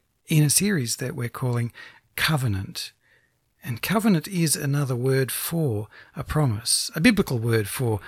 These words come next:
a promise. It's, it's a, like a contract, an alliance, a, a binding agreement that God makes with his people.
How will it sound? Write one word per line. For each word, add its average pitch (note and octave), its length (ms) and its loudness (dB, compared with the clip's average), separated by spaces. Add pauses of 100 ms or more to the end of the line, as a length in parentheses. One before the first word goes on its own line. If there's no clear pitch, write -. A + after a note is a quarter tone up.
(140)
a - 20 -12
promise. A2+ 420 2
It's, E3+ 200 -4
it's - 240 -4
a, D3+ 60 -4 (180)
like D#3+ 160 -4
a - 40 -2
contract, D#3 680 0
an F3+ 100 4
alliance, D3+ 580 2
a, F3 160 -8 (220)
a C#3+ 60 -8
binding F#3+ 600 0
agreement D#3+ 500 0
that - 140 -8
God D3+ 320 -2
makes D3+ 520 -4
with C3+ 160 -6
his B2 200 -6
people. B2+ 540 -10